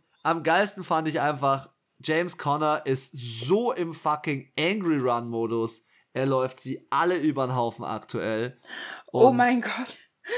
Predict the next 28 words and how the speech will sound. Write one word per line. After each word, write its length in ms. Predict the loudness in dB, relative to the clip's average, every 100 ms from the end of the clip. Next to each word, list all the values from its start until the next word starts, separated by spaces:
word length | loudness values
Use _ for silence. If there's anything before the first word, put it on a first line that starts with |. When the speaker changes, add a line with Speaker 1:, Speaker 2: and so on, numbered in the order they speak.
| 0
Speaker 1:
Arizona 500 | 2 4 4 4 4
Speaker 2:
Was 80 | 2
Speaker 1:
ist 220 | 2 2
so 240 | 2 4
heiß. 360 | 4 2 -4 -4
Also 260 | -2 -2 -2
ich 120 | -2
sag 160 | 0 -2
jetzt 140 | -4
nicht, 140 | -4 -4
dass 120 | -2
Arizona 520 | 0 0 0 -2 -4
mit 120 | -4
acht 260 | -4 -6 -6
eins, 380 | -6 -6 -10 -14 _ _ -20 _
äh, 280 | -6 -4 -4 -2
automatisch 680 | -2 -2 0 -2 -2 -6
Super 240 | -6 -6 -2
Bowl 160 | -4
Contender 480 | -4 -6 -2 -2 -2
ist, 160 | -4 -4
weil, 200 | -4 -2
nur 160 | 0
weil 140 | 2 0
sie 100 | 0
acht 220 | -2 -2
eins 240 | -2 -2
stehen. 300 | -2 -2 -2